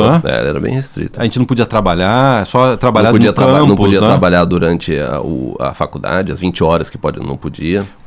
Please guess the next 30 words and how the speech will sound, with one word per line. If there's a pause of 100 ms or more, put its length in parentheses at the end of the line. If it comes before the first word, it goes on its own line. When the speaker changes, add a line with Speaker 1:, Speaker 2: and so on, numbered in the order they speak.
Speaker 1:
Hoje
tem
muito
mais
oportunidade (100)
pra
quem
faz
faculdade
aqui
do
que
da
época
que
a
gente
veio.
Speaker 2:
Por
que
que
hoje
em
dia
você
pode
trabalhar
vinte
horas,
então?